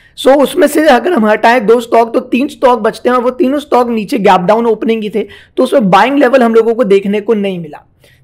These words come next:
ठीक है, so almost अगर मैं बात करूं विन रेशियो की, तो हमारा विन रेशियो पूरा हंड्रेड परसेंट था and almost हम लोगों ने सारे टारगेट्स अचीव करे थे। ठीक है,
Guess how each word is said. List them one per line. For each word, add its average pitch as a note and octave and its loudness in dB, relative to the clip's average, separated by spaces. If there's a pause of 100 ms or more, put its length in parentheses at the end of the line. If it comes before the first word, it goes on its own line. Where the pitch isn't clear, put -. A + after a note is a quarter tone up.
(100)
ठीक A3+ 0
है, - 0
so - 0
almost C4 4
अगर C4 0
मैं C4 0
बात G3+ 4
करूं A#3+ 2
विन B3 2
रेशियो A#3 2
की, A#3+ -6
तो D4 -2
हमारा A#3 2
विन A3 -2
रेशियो B3 -6
पूरा B3 0
हंड्रेड G#3 -2
परसेंट A#3 0
था A3+ 0 (380)
and B3 2
almost C4+ 2
हम B3 2
लोगों B3+ 2
ने C#4 0
सारे B3+ 2
टारगेट्स A#3+ -2
अचीव G3+ -2
करे F3+ -16
थे। - -20 (600)
ठीक G#3 -2
है, C#4+ 0